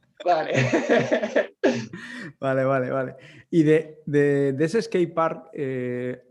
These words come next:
Speaker 2: o sea, has dicho, has dicho roller agresivo,
Speaker 1: Sí,
Speaker 2: me parece que has
Speaker 1: roller,
Speaker 2: dicho.
Speaker 1: sí, en inline.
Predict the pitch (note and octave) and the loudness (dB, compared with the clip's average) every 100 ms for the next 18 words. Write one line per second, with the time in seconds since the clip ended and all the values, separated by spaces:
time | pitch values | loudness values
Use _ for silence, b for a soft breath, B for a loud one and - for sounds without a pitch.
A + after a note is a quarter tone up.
0 | _ - B2+ B2+ B2+ F3 E3+ D3+ C3 D3+ | _ -14 -10 -6 -6 -6 -8 -6 -6 -6
1 | D#3+ D3+ C#3 A#2+ C3+ D#3+ D3+ - B2 A2+ | -4 -2 -2 0 0 -2 -4 -4 -4 -6
2 | G#2 D#3 F3 C#3 B2 A#2 A#2+ A2+ F3+ F3 | -2 -2 0 -2 -4 -4 -2 0 2 0
3 | G3 C#4+ G3 F3+ D#3 D#3+ E3 F#3+ E3+ | -2 -4 -2 0 -2 -2 0 0 0